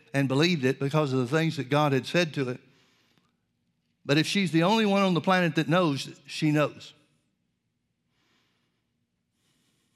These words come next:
So then why didn't the Son of God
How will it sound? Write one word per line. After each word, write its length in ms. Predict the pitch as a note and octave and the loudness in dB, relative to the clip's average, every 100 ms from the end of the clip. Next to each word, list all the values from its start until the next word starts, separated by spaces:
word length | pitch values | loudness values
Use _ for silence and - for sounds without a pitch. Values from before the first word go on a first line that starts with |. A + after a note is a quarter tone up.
| _ _ _ _ _ - - - | _ _ _ _ _ -20 -20 -10
So 240 | - G3+ | 0 2
then 220 | F#3+ F#3 F3 | 2 2 2
why 160 | F#3 | 2
didn't 180 | A3 G3+ | 2 2
the 80 | F#3 | 0
Son 220 | F#3+ F#3+ | 0 -2
of 100 | F3+ | 0
God 400 | E3 E3 E3 D3 | 2 2 -2 -8